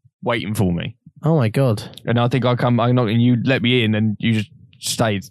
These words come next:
Speaker 1: on the sofa. Like, I went up in the spare room. You stayed
Speaker 2: That's
Speaker 1: on the
Speaker 2: so
Speaker 1: sofa.
Speaker 2: weird. Why would I do that?
Speaker 1: I don't think anyone was home. I think it was just me and you. Like, your parents were out. So it was like, I could do that.
Speaker 2: Yeah.
Speaker 1: Like, I wasn't gonna ring the doorbell fucking
Speaker 2: Man, we should have just got fucking wasted.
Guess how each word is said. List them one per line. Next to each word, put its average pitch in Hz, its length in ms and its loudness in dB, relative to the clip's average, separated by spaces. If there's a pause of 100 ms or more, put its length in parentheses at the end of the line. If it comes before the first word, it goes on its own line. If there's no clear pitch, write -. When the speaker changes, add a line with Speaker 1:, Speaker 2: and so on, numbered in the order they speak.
(120)
Speaker 1:
on 110 120 -2
the 104 40 -2
sofa. 104 400 -4 (120)
Like, 98 180 -2 (100)
I 107 140 -2
went 104 180 0
up 98 80 -4
in 202 100 -2
the 107 60 -4
spare 98 240 -4
room. 98 200 -2
You 107 80 -4
stayed 104 80 -4
Speaker 2:
That's 104 180 -4
Speaker 1:
on 127 80 0
the 123 60 2
Speaker 2:
so - 20 0
Speaker 1:
sofa. 127 60 0
Speaker 2:
weird. 110 220 0
Why 104 100 0
would 117 120 0
I 117 80 2
do 117 200 0
that? 104 120 0
Speaker 1:
I 117 40 2
don't 131 180 2
think 131 140 0
anyone 123 220 2
was 110 100 0
home. 107 340 0 (180)
I - 80 -2
think 110 200 -2
it 131 80 -2
was 113 140 -2
just - 280 -4
me 113 160 2
and 110 100 2
you. 117 300 2
Like, 104 140 0
your 104 100 0
parents 110 340 0
were 113 140 2
out. 127 220 0 (1000)
So 127 120 0
it - 20 2
was 113 80 0
like, 110 100 0
I 117 80 0 (140)
could 117 180 0
do 113 200 0
that. - 220 -4 (220)
Speaker 2:
Yeah. 123 380 2 (680)
Speaker 1:
Like, 104 180 0
I - 20 -2
wasn't 113 240 -2
gonna 110 180 -4
ring 107 180 -2
the 104 60 -2
doorbell 101 460 -2
fucking 101 400 -4
Speaker 2:
Man, 175 200 2
we 220 100 4
should 359 120 2
have 359 80 2
just 180 80 -2
got 147 160 2
fucking 165 400 -4
wasted. 120 640 -2